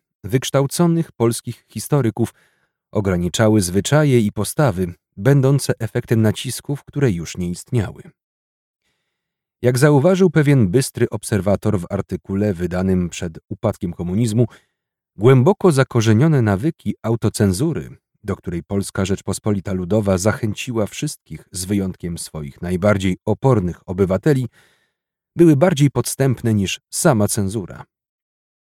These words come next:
Tu przypis trzydziesty trzeci. Po trzecie,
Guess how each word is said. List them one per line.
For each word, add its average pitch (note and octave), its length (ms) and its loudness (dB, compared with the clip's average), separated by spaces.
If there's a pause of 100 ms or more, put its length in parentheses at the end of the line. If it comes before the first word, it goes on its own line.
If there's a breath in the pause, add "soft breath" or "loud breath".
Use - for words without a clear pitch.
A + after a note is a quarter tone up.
(360)
Tu C#3+ 180 -2
przypis - 460 -12 (100)
trzydziesty - 420 -12
trzeci. - 460 -16 (1500)
Po D3 120 2
trzecie, - 420 0